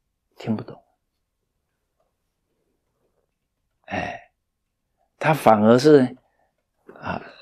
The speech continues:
哎，这个好像装得很忧愁，是吧？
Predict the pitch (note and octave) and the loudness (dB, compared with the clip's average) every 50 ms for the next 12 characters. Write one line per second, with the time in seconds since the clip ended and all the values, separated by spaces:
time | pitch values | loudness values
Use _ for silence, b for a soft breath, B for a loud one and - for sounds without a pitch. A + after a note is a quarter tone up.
0 | - - - G#2+ G2 - - - _ _ _ - - - A#2+ A2+ A2+ G#2 G#2 - | -18 -14 -12 -12 -12 -12 -14 -18 _ _ _ -14 -8 -6 -2 0 0 0 -2 -4
1 | - - - - - - G#2+ A2 A2+ A2 - - B2+ C3 B2 A#2 G2+ G2 F#2 - | -10 -16 -20 -20 -12 -8 -8 -6 -8 -4 -2 -2 0 0 0 -2 -4 -4 -2 0
2 | A2 A#2 A#2+ A#2+ - - - - - - - - A2 F#2+ F2 - - | 2 2 2 2 0 -6 -10 -12 -14 -16 -10 -6 -6 -6 -6 -8 -12